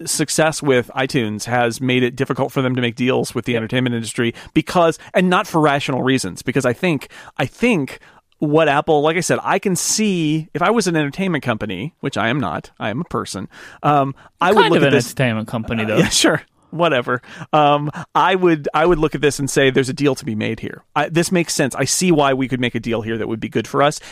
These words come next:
Speaker 1: And yes, we would have to give some things up, but we would also gain in return this, uh, this, you know, even more of this universal access on their platform. So let's talk about it." Also, Apple T V is not the dominant video platform, nor is it likely to be.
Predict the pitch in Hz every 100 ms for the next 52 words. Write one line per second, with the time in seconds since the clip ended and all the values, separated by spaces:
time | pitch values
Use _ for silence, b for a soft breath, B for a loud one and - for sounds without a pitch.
0 | B 147 147 151 151 135 131 127 120 127
1 | - 123 123 113 117 - - B B 147
2 | 123 160 190 160 147 131 151 135 139 120
3 | 117 117 269 277 160 143 - B - 139
4 | - 160 - 143 135 - 151 131 147 160
5 | 156 147 143 135 117 127 110 - 143 143
6 | 151 131 139 131 120 - 110 - 113 85
7 | - - B B 131 123 117 110 - 196
8 | - 117 107 110 B B - 147 143 -
9 | 123 98 - - - - 190 180 170 156
10 | 170 - 151 151 135 135 131 - 135 120
11 | 113 110 104 - 127 117 113 120 117 120
12 | 113 117 123 117 104 104 113 131 123 127
13 | 131